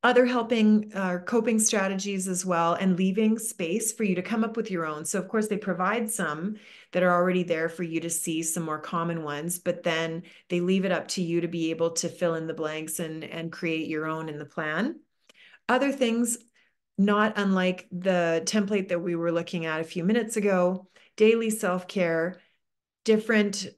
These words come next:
dimensions to that self-care. So looking at it from a psychological point of view, connecting with your values. So what's the most important thing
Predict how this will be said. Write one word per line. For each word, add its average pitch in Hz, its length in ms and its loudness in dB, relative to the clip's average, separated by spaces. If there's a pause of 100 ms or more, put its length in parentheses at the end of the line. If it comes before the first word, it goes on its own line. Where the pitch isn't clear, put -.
(520)
dimensions 185 880 0
to - 180 -2
that 165 220 -2
self-care. 147 520 -4
So - 180 -2
looking 254 380 0
at 269 100 -2
it 220 140 -2
from 175 220 -2
a 175 40 -4
psychological 185 880 -2
point 175 300 -4
of 160 80 -6
view, 156 400 -6 (640)
connecting 240 520 0
with 214 200 2
your 202 120 0
values. 165 580 0
So 214 80 -2
what's 247 280 -2
the 294 120 -4
most 214 480 2
important 196 680 -2
thing 160 500 -6